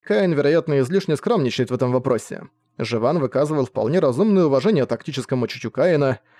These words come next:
а положение комиссара вне командной цепочки означало, что он мог выражать свои мысли гораздо свободнее, чем позволили бы себе подчиненные лорда-генерала. Последующее назначение Каина посредником от комиссариата в ставке лорда-генерала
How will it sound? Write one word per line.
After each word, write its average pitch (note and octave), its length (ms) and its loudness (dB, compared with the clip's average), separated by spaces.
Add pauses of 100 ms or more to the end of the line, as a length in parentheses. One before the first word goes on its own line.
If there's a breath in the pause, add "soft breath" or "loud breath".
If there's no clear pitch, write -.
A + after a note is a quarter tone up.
(140 soft breath)
а A3+ 80 -2
положение D#3 460 2
комиссара A#2+ 480 0
вне D3 180 0
командной C3 420 0
цепочки E3 440 -4
означало, A#2+ 480 0
что - 180 0
он B2 100 0
мог G3+ 200 0
выражать B2 360 0
свои B2 260 -2
мысли E3 280 -2
гораздо B2+ 320 -2
свободнее, B2+ 500 -2
чем A#2 280 -4
позволили B2 480 0
бы A2+ 120 -2
себе A#2+ 240 -4
подчиненные C#3 540 0
лорда-генерала. B2 880 0 (600)
Последующее F#3 580 -2
назначение C#3 560 0
Каина F3 360 2
посредником D3 680 0
от A#2+ 60 -10
комиссариата B2+ 680 0
в - 40 -6
ставке - 380 -2
лорда-генерала B2+ 880 0